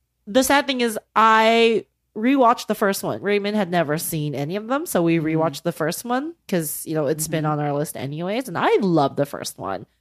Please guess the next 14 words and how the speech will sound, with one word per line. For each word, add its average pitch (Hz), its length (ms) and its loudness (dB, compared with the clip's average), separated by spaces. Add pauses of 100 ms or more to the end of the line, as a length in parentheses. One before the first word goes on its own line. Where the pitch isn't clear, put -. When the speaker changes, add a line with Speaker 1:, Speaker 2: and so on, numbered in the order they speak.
Speaker 2:
It's 220 160 -6
very 381 160 -2
Speaker 1:
It 214 80 0
is 220 160 6
Speaker 2:
cute. 175 100 0
Speaker 1:
such 254 300 0
a 240 500 4 (240)
well 190 280 6
done, 175 680 2 (200)
like, 202 280 -2 (480)
Speaker 2:
It's - 120 -16
Speaker 1:
like, - 100 4
Speaker 2:
well 240 80 4
balanced. 175 420 -4